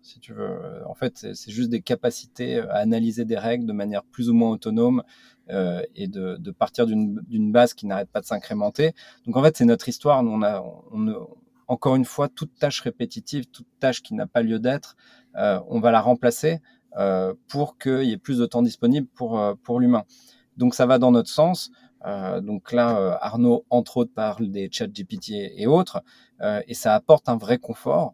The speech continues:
dans beaucoup de choses. Encore faut-il, euh, savoir, euh, s'en servir à bon escient, et ça va demander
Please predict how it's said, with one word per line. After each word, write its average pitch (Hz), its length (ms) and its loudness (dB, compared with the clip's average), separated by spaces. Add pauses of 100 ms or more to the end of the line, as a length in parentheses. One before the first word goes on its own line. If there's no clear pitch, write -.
dans 104 160 -6
beaucoup 117 260 -2
de - 40 -10
choses. 175 300 -4
Encore 160 360 2
faut-il, 165 520 -2 (440)
euh, 101 140 0
savoir, 123 500 4
euh, 104 200 -2
s'en - 200 -8
servir 113 400 -2
à 113 60 2
bon 107 260 0
escient, 170 360 -2 (340)
et 123 100 -4
ça 123 180 0
va 113 340 8
demander 139 600 6